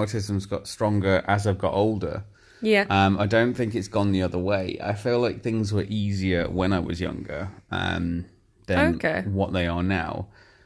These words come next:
Speaker 1: But I don't know if that's because I have lots of, I suppose, things that are classed as adult things that, um,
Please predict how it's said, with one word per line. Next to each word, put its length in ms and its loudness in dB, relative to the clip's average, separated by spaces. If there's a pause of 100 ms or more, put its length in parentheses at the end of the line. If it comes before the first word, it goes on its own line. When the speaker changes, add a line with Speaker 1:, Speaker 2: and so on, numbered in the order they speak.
(200)
Speaker 1:
But 100 2
I 60 4
don't 200 6
know 60 4
if 80 0
that's 160 -2
because 420 0
I 120 2
have 340 2
lots 320 -2
of, 260 -4
I 80 -4
suppose, 600 -2 (1900)
things 240 -2
that 100 -2
are 40 -6
classed 260 -6
as 100 -2
adult 460 0
things 400 -4
that, 320 -6
um, 680 -2